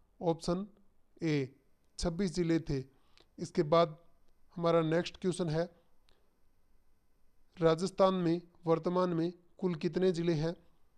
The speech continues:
तो राजस्थान में वर्तमान में कुल कितने ज़िले हैं? ऑप्शन ए अट्ठाईस, ऑप्शन बी तीस, ऑप्शन सी तैंतीस, ऑप्शन डी छत्तीस।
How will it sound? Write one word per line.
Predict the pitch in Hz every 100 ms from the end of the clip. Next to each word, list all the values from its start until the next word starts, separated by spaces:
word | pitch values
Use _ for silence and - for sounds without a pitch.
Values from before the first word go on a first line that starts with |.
| _ _ _ -
तो |
राजस्थान | 156 160 175 - 185
में | 180
वर्तमान | 165 160 170 175
में | 180 170
कुल | 180 165
कितने | 165 170 170
ज़िले | 165 165
हैं? | 170 214
ऑप्शन | 160 160 - 170
ए | 170 175 190 - 180
अट्ठाईस, | 156 151 151 185 175 - _ _ -
ऑप्शन | - 156 - 175 160
बी | 160 190 - _ _ _ _ _ -
तीस, | 175 196 - - _ -
ऑप्शन | 208 160 - 180 170
सी | - 175 196 - _ _
तैंतीस, | 165 165 175 190 - -
ऑप्शन | 202 160 - 180 170
डी | 160 190 214 - _ _ _ -
छत्तीस। | 165 160 - 151 -